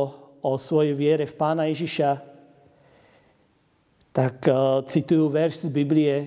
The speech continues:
ktorý hovorí o tom, že "poznajte pravdu a pravda vás vyslobodí". Je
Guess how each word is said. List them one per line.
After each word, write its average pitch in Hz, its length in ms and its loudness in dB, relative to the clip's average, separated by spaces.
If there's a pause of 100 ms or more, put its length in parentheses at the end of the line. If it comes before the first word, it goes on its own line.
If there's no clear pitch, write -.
(220)
ktorý 143 320 0
hovorí 160 320 2
o 160 80 2
tom, 160 240 -2
že 143 160 -4
"poznajte 170 560 0
pravdu 151 640 -2 (640)
a 127 80 0
pravda 139 400 0
vás 131 240 -4
vyslobodí". 113 720 -4 (1400)
Je 135 80 4